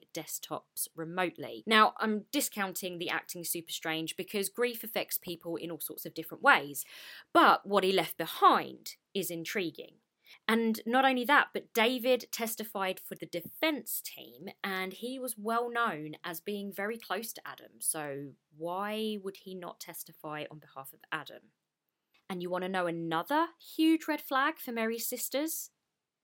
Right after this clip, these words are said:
Bill and Adam were given immunity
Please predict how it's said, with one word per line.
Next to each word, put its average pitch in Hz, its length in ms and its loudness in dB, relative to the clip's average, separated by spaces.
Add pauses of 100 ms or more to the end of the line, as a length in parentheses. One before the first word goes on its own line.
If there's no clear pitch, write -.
(400)
Bill 202 320 2
and 311 180 -2
Adam 160 460 -6 (100)
were 185 80 -8
given 170 460 -4
immunity 190 920 -4